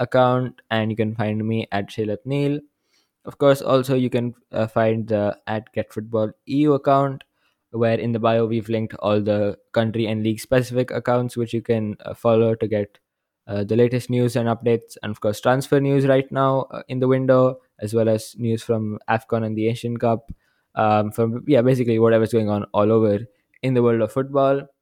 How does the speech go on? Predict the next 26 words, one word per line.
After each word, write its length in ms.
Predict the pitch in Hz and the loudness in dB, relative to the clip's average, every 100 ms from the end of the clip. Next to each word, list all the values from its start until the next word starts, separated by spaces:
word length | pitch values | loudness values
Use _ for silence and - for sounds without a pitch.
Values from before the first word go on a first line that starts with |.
| _ _ _ | _ _ _
All 100 | 156 | -2
of 60 | 156 | 2
that 140 | 165 | 4
will 140 | 156 147 | 4 4
be 120 | 147 | 2
linked 360 | 143 147 147 - _ | 0 -2 -6 -12 _
in 260 | 127 127 127 | -6 -4 0
the 240 | 123 117 | 4 4
description 640 | 117 113 131 123 - 127 123 | 2 0 -2 -4 -4 -4 -2
or 160 | 117 | 0
the 80 | 113 | 0
notes 340 | 113 120 - - | 2 0 -2 -4
of 180 | 117 113 | -4 -2
this 140 | 113 | -4
episode, 400 | 117 120 127 123 | -4 -2 0 0
depending 380 | 123 123 120 113 | 0 0 0 -2
on 160 | - 113 | -4 0
where 140 | 110 110 | 2 2
you're 120 | 107 | 2
listening, 440 | 139 - 151 156 - | 0 -2 -4 -6 -8
so 120 | 117 | -8
you 60 | 113 | -6
can 200 | 110 107 | -8 -8
find 220 | 113 107 | -6 -6
it 120 | 104 | -6
there. 340 | 120 135 135 | -2 2 2